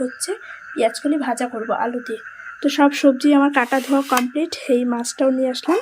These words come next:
দেখি কয় পিস রান্না হয়। আর ওই যে ওইদিকে হাঁড়ি কড়াই সব রেডি। আজকে রান্না করবো চন্দনা ইলিশ। এই মাছটা আগে আমি খেয়েছি কিনা মনে নেই, তবে চার পিস নিয়েছি, কিন্তু তোমার দাদাভাই লাস্ট অবধি খায়নি।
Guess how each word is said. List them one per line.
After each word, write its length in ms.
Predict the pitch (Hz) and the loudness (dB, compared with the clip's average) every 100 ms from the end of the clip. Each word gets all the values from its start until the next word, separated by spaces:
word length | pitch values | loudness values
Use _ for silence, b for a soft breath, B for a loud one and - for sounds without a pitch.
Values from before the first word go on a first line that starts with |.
| - - B B B - 302 | -2 -16 B B B -2 2
দেখি 220 | 294 320 | 2 4
কয় 200 | 285 254 | 4 4
পিস 260 | 262 262 | 2 -4
রান্না 240 | 262 240 254 | -2 0 0
হয়। 220 | 254 339 - - | 2 0 -2 -6
আর 180 | 277 247 | -2 0
ওই 80 | 247 | 0
যে 120 | 247 | 0
ওইদিকে 240 | 247 269 269 | -2 -2 -4
হাঁড়ি 260 | 254 240 247 | -2 -4 -4
কড়াই 200 | 254 247 | -8 -8
সব 180 | 247 240 | -12 -14
রেডি। 200 | 254 269 b b - | -14 -18 b b 0
আজকে 320 | 262 254 302 | 0 2 4
রান্না 300 | 294 277 294 | 4 4 2
করবো 260 | 302 302 370 | 4 4 4
চন্দনা 480 | 349 247 240 233 | 2 2 2 0
ইলিশ। 580 | 240 240 254 254 - - - _ | 0 -2 -4 -6 -8 -10 -14 _
এই 120 | 254 | 0
মাছটা 380 | 262 285 285 311 | 2 2 2 2
আগে 160 | 285 302 | 2 0
আমি 140 | 302 | -2
খেয়েছি 400 | - 285 277 294 | 0 2 4 2
কিনা 180 | 302 311 | 2 2
মনে 300 | 254 233 226 | 2 2 0
নেই, 180 | 247 - - | -4 -10 -8
তবে 340 | 254 254 262 - | -4 -2 -4 -4
চার 200 | - 240 | -2 0
পিস 240 | 240 302 302 | 0 -2 0
নিয়েছি, 460 | 302 311 294 269 - | 0 0 -2 -8 -8
কিন্তু 220 | 254 254 | -8 -6
তোমার 300 | 247 247 240 | -2 -2 0
দাদাভাই 380 | 240 233 269 302 | 2 2 4 4
লাস্ট 320 | 285 254 254 | 4 2 0
অবধি 180 | 254 330 | -2 -2
খায়নি। 420 | - 240 233 247 | -4 -2 -2 -4